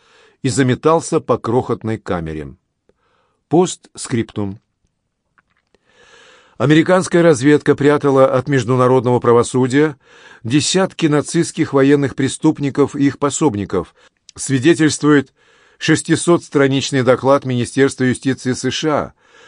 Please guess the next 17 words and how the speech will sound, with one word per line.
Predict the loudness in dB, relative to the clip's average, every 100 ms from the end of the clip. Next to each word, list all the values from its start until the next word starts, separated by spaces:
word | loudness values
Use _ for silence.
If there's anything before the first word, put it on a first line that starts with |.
| -20 _
содержание | -6 -2 0 2 2 0
которого | -2 0 2 2 2
долго | 2 0 -2
скрывали. | -2 -2 0 0 -2 -8 -18 _ _ _ _ _ -20 -12 -2
Одним | 0 2 2
из | 4
военных | 4 4 2 0
преступников, | 0 0 2 0 0 0 2 0 _ _ -18
с | -6
которым | -2 0 4 4 2
сотрудничала | -2 0 0 0 -2 0 4 4 2
Ц | 0 0
Р | 2 4
У, | 2 0 _ _ _ _ -20 -10 -4
оказался | 0 2 2 0 0 2 2 0
Отто | 2 2 2 -2 4 4 4 0
фон | -6 2 4 4 0 -8